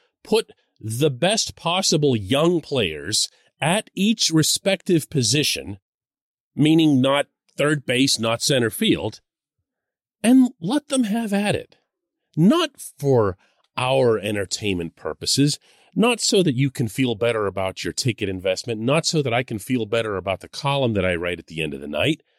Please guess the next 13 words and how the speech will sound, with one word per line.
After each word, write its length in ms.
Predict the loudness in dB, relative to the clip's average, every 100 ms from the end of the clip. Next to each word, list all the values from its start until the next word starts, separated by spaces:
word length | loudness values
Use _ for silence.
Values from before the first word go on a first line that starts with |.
| _ _ _ _ _ _ _ _ _ _ _
but 140 | -4
because 380 | -2 -2 0 0
it 120 | 0
serves 720 | -2 -2 0 0 0 -2 -4 -8
them 680 | -14 -8 0 4 4 0 -6 -12 _ _ _ _ _ _ _ _ _ -4
to 240 | 2 4
see 460 | 4 2 0 2 2
more 340 | 2 2 2
of 140 | 0 0
these 200 | -2 0
individuals, 760 | -2 -4 -8 -8 -6 -6 -6 -14 _ -2
to 140 | 0
accelerate 840 | 2 0 0 2 2 4 2 0